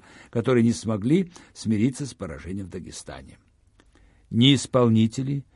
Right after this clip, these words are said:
ни непосредственные заказчики взрывов, прогремевших той осенью в Москве, до сих пор не найдены. Зато под весь этот шум в Чечню вновь были введены войска,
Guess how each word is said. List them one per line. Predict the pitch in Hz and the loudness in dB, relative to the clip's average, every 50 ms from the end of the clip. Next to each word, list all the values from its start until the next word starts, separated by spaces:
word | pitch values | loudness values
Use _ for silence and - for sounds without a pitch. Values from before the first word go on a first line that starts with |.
| _ _ _ _ _ | _ _ _ _ _
ни | - 131 156 | 2 6 6
непосредственные | 175 190 185 170 190 180 - - 240 247 240 - - 160 156 151 139 | 8 6 6 4 2 2 2 2 2 2 0 -2 -2 0 2 4 4
заказчики | 117 131 135 123 - 165 175 175 175 - 131 - 143 135 | 4 2 0 2 2 2 2 2 0 -4 -8 -4 -4 -4
взрывов, | 110 92 92 117 135 147 143 147 147 139 - _ | -4 -2 -2 0 0 2 0 0 -4 -6 -8 _
прогремевших | - 113 127 123 135 139 131 127 131 131 127 - - 123 - - | -4 -2 0 0 2 2 2 2 2 2 0 -2 -6 -10 -8 -2
той | - 131 123 120 | 2 4 4 4
осенью | 120 113 - 117 117 117 117 110 | 4 2 2 2 2 2 2 2
в | 101 | 0
Москве, | 107 107 95 - - 110 104 104 | 0 -4 -4 -6 -6 -6 -4 -2
до | 117 165 | -2 -2
сих | 156 - - - - | -2 -2 -4 -8 -6
пор | - 139 151 165 147 123 | -4 -2 -2 -2 -2 -2
не | 85 110 139 120 | -2 0 0 0
найдены. | 85 76 71 71 69 - - - - - - _ _ _ _ _ _ _ _ _ _ _ _ _ _ _ _ _ | 0 -4 -10 -12 -16 -18 -20 -20 -20 -20 -20 _ _ _ _ _ _ _ _ _ _ _ _ _ _ _ _ _
Зато | - 101 98 127 135 123 - 147 127 | -8 -2 2 4 4 4 4 2 2
под | - 131 120 113 110 | 4 2 0 0 2
весь | 120 160 165 - - | 2 2 2 2 0
этот | 104 95 - 87 85 | -6 -6 -6 -8 -10
шум | - - - - 233 254 196 - - - _ _ _ _ | -10 -8 -2 2 2 2 2 2 -2 -10 _ _ _ _
в | - - | -20 -12
Чечню | - - 135 120 113 - - 107 139 190 208 | -4 0 0 0 0 0 -2 0 0 0 0
вновь | 175 139 131 151 170 196 208 202 | 0 0 2 4 6 4 4 2
были | 180 165 202 196 185 185 | 0 -2 0 0 0 0
введены | 165 131 120 135 123 117 139 135 135 | 0 0 -2 -2 0 0 2 2 4
войска, | 120 107 104 95 - - - 175 190 220 226 | 2 2 0 -2 -6 -4 0 0 0 0 0